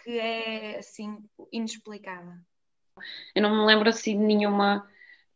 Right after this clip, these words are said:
Speaker 2: hum, nenhum momento ou pessoa em concreto que me fizesse pensar que, que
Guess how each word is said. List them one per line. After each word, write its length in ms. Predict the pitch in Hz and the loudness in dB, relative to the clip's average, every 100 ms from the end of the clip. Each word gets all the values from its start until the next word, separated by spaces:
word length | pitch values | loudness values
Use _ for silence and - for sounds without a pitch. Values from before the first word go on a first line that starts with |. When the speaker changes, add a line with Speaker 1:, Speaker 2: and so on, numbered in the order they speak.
| - - | -14 0
Speaker 2:
hum, 600 | - 190 175 175 - 196 | 6 6 6 4 2 2
nenhum 180 | 196 202 | 4 4
momento 640 | 196 196 196 208 208 - | 4 8 8 8 6 2
ou 500 | 175 175 170 165 - | 2 2 2 0 -2
pessoa 380 | - - 220 202 | -4 0 4 4
em 60 | 202 | 4
concreto 720 | 202 196 - 196 196 190 185 | 2 2 6 8 6 2 -10
que 220 | - - | -10 -4
me 140 | 190 | -4
fizesse 460 | 185 202 180 190 - | -2 2 4 4 4
pensar 640 | 196 190 - 190 185 185 - _ _ _ _ _ - | -2 -2 0 2 4 2 -2 _ _ _ _ _ -4
que, 320 | 196 190 180 | 2 6 4
que 180 | 175 170 | 4 -6